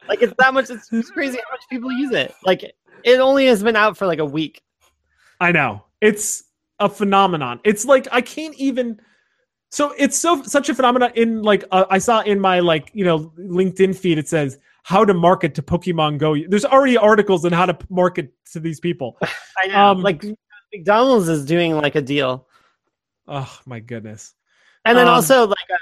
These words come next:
Speaker 1: uh, like, Hillary Clinton has already, like, at a campaign, used Pokemon Go to try to get people to register to vote. She said, like,
Speaker 2: <laughs>
Speaker 1: they're going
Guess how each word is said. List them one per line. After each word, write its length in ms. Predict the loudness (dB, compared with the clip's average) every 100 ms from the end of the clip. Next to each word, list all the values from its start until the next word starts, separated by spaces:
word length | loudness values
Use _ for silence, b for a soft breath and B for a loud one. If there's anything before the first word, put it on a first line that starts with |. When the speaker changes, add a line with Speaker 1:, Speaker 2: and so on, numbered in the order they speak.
| -6 -8
Speaker 1:
uh, 60 | -8 b b _ _
like, 180 | -2 0
Hillary 360 | 2 2 2 0
Clinton 680 | 0 -2 -2 -4 -4 -4
has 240 | -4 -4 -4
already, 720 | -2 0 2 0 -2 -2 -2
like, 260 | -2 -4
at 160 | -4 -6
a 60 | -4
campaign, 680 | -6 -6 -4 -4 -4 -6 -10 b b b -8
used 300 | -6 -6 -2
Pokemon 400 | -2 0 0 2
Go 160 | 2
to 80 | 2
try 200 | -2 -2
to 80 | 0
get 160 | -2
people 260 | -2 -6 -6
to 100 | -4
register 400 | -4 -4 -6 -4
to 100 | -2
vote. 340 | 2 2 0 -6 b b _ -12
She 240 | -2 0
said, 260 | 4 4 6
like, 240 | 4 2
Speaker 2:
<laughs> 120 | 0
Speaker 1:
they're 160 | 0 2
going 300 | 0 -2